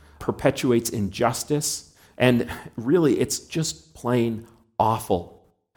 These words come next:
Because the entire story of Scripture is about God calling everyone to himself. All the way back from Genesis,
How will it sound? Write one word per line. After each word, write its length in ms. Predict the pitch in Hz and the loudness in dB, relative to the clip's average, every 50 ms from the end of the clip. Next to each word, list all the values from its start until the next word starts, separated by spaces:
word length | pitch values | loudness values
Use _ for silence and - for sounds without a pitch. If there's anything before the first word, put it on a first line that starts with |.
| - - - - | -20 -14 -8 -6
Because 340 | 156 - - 156 131 110 107 | -2 2 4 4 4 4 4
the 160 | 139 151 143 | 4 4 6
entire 580 | 143 139 131 - - - 139 135 151 165 170 | 4 4 0 -4 -2 2 4 4 4 4 2
story 640 | 165 - - - - - 147 135 135 135 131 131 - | 0 -2 -4 -4 -2 2 4 4 6 6 4 4 2
of 180 | 131 120 - | 0 -2 -4
Scripture 720 | - - - - - 135 135 - - - 117 104 101 101 - - - - | -6 -8 -4 -2 -2 -2 -2 -2 -6 -4 -2 -2 -2 -2 -6 -14 -10 -2
is 180 | - 127 127 127 | 2 2 4 4
about 320 | 135 123 131 131 117 123 | 4 4 4 2 2 2
God 340 | - 123 117 127 135 135 131 | 2 4 4 6 4 2 0
calling 500 | - - 131 131 127 120 123 123 123 - - - | -2 0 2 4 4 4 4 2 -2 -8 -6 0
everyone 760 | 131 135 135 113 110 135 139 131 120 117 117 117 117 113 110 | 2 2 2 2 2 2 2 4 4 2 2 0 0 -2 -4
to 220 | - - - 127 120 | -6 -2 0 0 0
himself. 640 | 113 117 107 98 - - - 110 92 85 - - - - - - - | 0 -2 -4 -4 -4 -2 0 2 2 2 0 -4 -12 -20 -20 -2 2
All 200 | 117 127 147 170 | 4 6 6 6
the 80 | 170 180 | 6 6
way 180 | 165 170 160 | 6 6 6
back 300 | 147 - 139 135 131 135 | 6 6 4 2 2 2
from 260 | - - 123 107 98 | 0 0 0 0 0
Genesis, 800 | 92 92 113 123 143 160 156 - - 180 180 - - - - - | 0 2 2 2 4 2 2 0 0 0 -2 -2 -4 -8 -10 -12